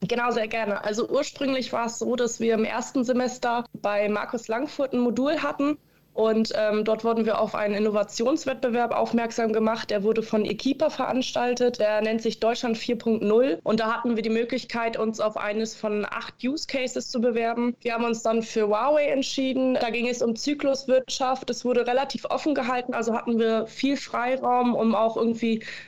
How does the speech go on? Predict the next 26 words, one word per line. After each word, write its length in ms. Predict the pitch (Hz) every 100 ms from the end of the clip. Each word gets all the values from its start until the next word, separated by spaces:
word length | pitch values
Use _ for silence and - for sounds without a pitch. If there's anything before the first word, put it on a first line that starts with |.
| -
ein 80 | 233
bisschen 280 | 247 269 240
Kreativität 800 | - 247 254 233 233 240 277 -
einfließen 560 | 254 262 247 254 262
zu 140 | 233 247
lassen. 460 | 233 240 247 247 - _ _ _ _
Und 640 | 226 226 226 226 226 - -
genau, 260 | 226 190 190
da 560 | 214 214 220 220 220
hatten, 300 | 202 226 220
waren 180 | 220 220
wir 80 | 220
dann 240 | 214 208
ursprünglich 440 | - 233 - 226 214
im 120 | 214
Halbfinale, 920 | 285 - - 269 262 262 262 262 -
durften 380 | 202 233 226 240
unsere 420 | 214 214 220 220
Idee 360 | 208 220 240 247
das 160 | 240 233
allererste 580 | 247 247 240 240 -
Mal 220 | 226 220 220
pitchen, 420 | 277 302 - 269
auch 160 | - -
vor 260 | - 226
anderen 440 | 269 269 254 254